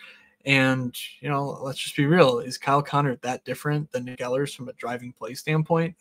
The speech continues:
I'm not sure. And there's a tw-, two thousand price difference, uh, for the, you know, for the enhanced correlation of getting Ehlers and for the, uh, you know, losing the power play that Connor brings to the table, of course. So,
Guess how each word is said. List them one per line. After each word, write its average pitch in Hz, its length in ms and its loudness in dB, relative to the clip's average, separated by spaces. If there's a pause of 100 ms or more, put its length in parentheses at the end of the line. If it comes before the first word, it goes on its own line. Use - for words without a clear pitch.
(120)
I'm 156 140 -2
not 180 180 0
sure. - 380 0 (380)
And 139 260 4
there's 135 140 4
a 131 60 2
tw-, 143 340 -2
two 180 160 0
thousand 143 400 4
price 135 280 0
difference, 131 720 -4
uh, 123 200 -8
for 135 280 -2
the, 123 300 -8 (280)
you 123 100 -16
know, 117 180 -14 (240)
for 165 160 6
the 143 240 2 (140)
enhanced 160 420 4
correlation 135 540 -2
of 123 80 -6
getting 123 240 -8
Ehlers 120 540 -8 (100)
and 117 320 -16
for 113 560 -6
the, 107 340 -20
uh, - 200 -16 (360)
you - 80 -16
know, 95 160 -18 (240)
losing 151 340 6
the 131 100 -2
power 117 320 -6
play 113 340 -8
that 117 220 -10 (280)
Connor 110 420 -12
brings - 260 -20
to - 100 -18
the 156 80 -18
table, - 340 -14
of - 80 -20
course. - 300 -8
So, 117 420 -10